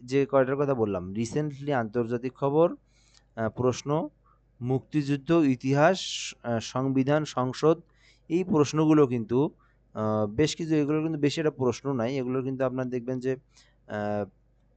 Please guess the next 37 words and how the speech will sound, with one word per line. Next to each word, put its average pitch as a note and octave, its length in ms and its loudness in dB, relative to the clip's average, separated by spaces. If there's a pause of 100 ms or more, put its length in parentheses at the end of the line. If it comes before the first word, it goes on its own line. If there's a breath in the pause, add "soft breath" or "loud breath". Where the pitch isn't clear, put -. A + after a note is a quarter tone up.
(100)
আহ, A2 80 -6
কয়টার C#3 320 2
প্রশ্ন, A2+ 320 -4
আপনার A2 280 0
সত্তর - 680 -4
থেকে C#3 240 -4
আশিটা B2+ 500 -2
এরকম A#2+ 380 0
যে A#2 160 -2
প্রশ্ন A#2 340 -4
আছে G#2+ 380 -4 (460)
বা G2 420 -2 (320)
একশোটার B2+ 400 -4
মতো B2+ 180 -2
প্রশ্ন A2 300 -2
আছে, A#2 160 -8
ওগুলোর C#3+ 280 0
থেকে D3+ 180 -2
আপনি C#3+ 140 -2
দেখবেন C3+ 260 -2
দশটা B2+ 300 0
ইজিলি B2+ 400 -2
যা B2 120 -2
থাকবেই, G2+ 440 -4 (580 soft breath)
ঠিক E3 100 2
আছে? G#2+ 240 2 (440 soft breath)
তো D3+ 80 4
ওগুলো E3 140 6
আমরা E3 140 4
বললাম C#3+ 360 4
একটু C#3 200 2
আপনারা C3 300 2
মানে A#2+ 360 0
এই B2 300 -2
বিসিএস B2+ 440 -4
এর D3 100 -4
প্রশ্নগুলো D3+ 380 -4